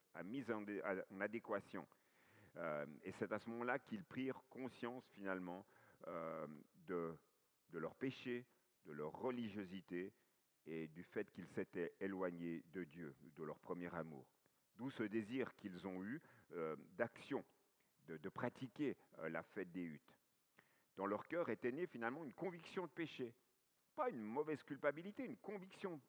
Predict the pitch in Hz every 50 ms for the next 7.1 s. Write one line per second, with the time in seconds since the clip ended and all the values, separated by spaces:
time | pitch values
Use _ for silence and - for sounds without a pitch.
0 | _ - 117 113 - 147 151 - - 226 220 202 - 151 139 120 - - 143 156
1 | 165 170 185 180 - - 131 117 135 143 143 - - - 156 143 127 104 113 104
2 | 85 90 101 95 85 73 71 104 104 98 95 95 85 78 80 85 78 - _ _
3 | _ _ - 101 98 82 101 98 95 107 104 - 139 131 - - 98 87 80 73
4 | - - _ _ _ _ - - 110 123 120 104 107 104 104 101 - _ _ _
5 | _ _ _ _ - 92 82 - - 92 85 80 80 92 107 98 - - - -
6 | 92 82 80 78 76 76 80 - - 87 78 - 82 78 76 - 65 52 - -
7 | - -